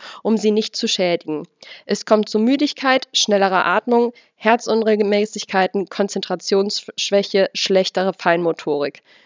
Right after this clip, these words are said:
Ist doch irgendwie interessant, oder? Genau das, was verhindert werden will, dass sich Keime ansammeln, Feuchtigkeit in die Lunge gerät, genau das wird damit provoziert. Aufwachen ist angesagt. Ich werd die Studie, ähm, einmal verlinken, am besten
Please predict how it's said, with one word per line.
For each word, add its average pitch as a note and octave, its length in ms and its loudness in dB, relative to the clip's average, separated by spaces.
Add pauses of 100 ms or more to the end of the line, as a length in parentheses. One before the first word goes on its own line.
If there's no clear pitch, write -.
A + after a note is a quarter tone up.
(240)
Ist - 160 -8
doch B3 100 0
irgendwie A#3 280 0
interessant, G#3 600 -4
oder? G#3+ 320 2
Genau B3+ 280 2
das, B3 240 2
was C#4+ 140 -2
verhindert A3+ 480 0
werden F3+ 260 0
will, A3 120 4
dass G3 140 -2
sich - 140 -12
Keime B3+ 320 0
ansammeln, G#3+ 540 2
Feuchtigkeit G#3+ 560 0
in G3+ 80 0
die F#3 100 -6
Lunge G3 240 2
gerät, F#3 300 0
genau E4 220 2
das F4 200 -2
wird D4 160 0
damit C#4 260 2
provoziert. A#3+ 680 2 (400)
Aufwachen F3+ 480 -6
ist E3 180 -8
angesagt. D#3+ 500 -4 (320)
Ich G#3+ 140 -2
werd C4+ 160 4
die D4+ 80 4
Studie, C4 640 6 (920)
ähm, A3 460 8
einmal C#4 320 6
verlinken, A#3 680 4
am F#3+ 180 2
besten C#4+ 800 2